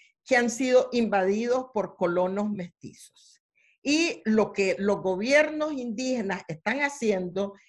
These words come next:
es negociando con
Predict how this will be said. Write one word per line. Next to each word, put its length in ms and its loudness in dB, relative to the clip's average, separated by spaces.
es 220 0
negociando 1400 0
con 600 2